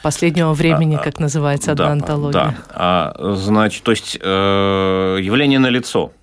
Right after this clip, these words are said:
Speaker 2: Как-то обсуждать это явление довольно сложно, потому что, э, трудно выбрать правильный ракурс. Прежде всего потому, что, э, очень многие люди, которые об этом пишут и говорят, и которые в это вовлечены,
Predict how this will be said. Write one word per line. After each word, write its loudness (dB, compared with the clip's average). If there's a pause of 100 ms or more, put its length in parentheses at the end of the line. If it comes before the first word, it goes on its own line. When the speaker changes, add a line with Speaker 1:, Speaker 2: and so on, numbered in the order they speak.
(1200)
Speaker 2:
Как-то -4
обсуждать -2
это -4
явление 0
довольно 2
сложно, 2
потому -2
что, 0
э, -20
трудно 0
выбрать -2
правильный 0
ракурс. -4 (240)
Прежде 0
всего 0
потому, -2
что, 0
э, -2
очень -2
многие 2
люди, 0
которые -2
об -2
этом 0
пишут -6
и -4
говорят, 0
и -4
которые 0
в 2
это 0
вовлечены, 0